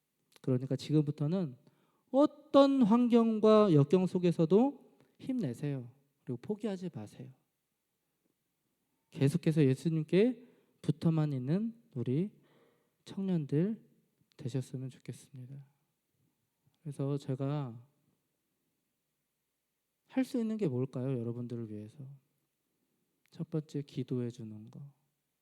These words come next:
두 번째는 여러분들이 열매 맺을 수 있도록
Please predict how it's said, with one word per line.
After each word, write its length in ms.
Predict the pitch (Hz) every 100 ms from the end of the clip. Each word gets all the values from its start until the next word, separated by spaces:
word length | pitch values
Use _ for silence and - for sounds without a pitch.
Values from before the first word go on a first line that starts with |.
| _ _ _
두 140 | - 120
번째는 580 | 123 120 117 156 208 190 _ _ _ _ _ _ _ _ 120
여러분들이 560 | 120 120 120 117 135
열매 280 | 110 127 127
맺을 240 | 117 123
수 160 | 123 -
있도록 480 | 107 120 131 165